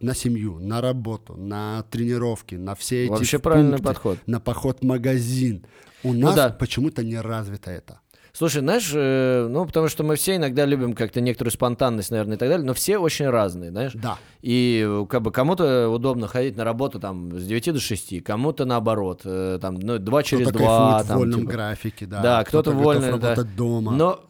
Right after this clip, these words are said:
Speaker 2: каждому из, но каждый, если немножко, так сказать, подстроит и поставит там некоторые, как сказать, э, точки,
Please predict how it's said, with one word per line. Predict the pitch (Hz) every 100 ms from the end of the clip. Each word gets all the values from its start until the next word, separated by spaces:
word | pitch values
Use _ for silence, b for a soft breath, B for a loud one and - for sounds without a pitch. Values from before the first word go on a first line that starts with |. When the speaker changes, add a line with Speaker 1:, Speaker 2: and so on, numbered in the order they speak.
| -
Speaker 2:
каждому | 156 165 123 123 117
из, | 113
но | 110 127 127
каждый, | 170 180 151
если | 131 131 127
немножко, | 117 135 143 - -
так | 110
сказать, | - 101
подстроит | - 110 - 147 139 104 - -
и | 110 107 101 98 95
поставит | 117 110 - 131 110
там | 113 104
некоторые, | 113 - 107 101
как | 107 95
сказать, | 104 95 107
э, | 101 98 98 98 95 95
точки, | - 135 - 110 95 95